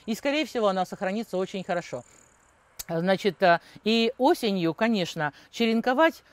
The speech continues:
а, гортензии можно. Конечно, возникает вопрос, а что делать с черенками?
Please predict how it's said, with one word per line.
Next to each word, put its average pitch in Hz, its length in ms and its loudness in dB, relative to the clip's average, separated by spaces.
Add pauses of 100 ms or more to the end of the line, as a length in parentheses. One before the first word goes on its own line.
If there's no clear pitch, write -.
а, 170 140 0
гортензии 185 580 -2
можно. 156 640 -6 (300)
Конечно, 226 540 -4 (140)
возникает 175 520 -4
вопрос, 185 460 -6
а 156 120 -10
что - 140 -10
делать 240 360 -8
с - 40 -20
черенками? 208 840 -10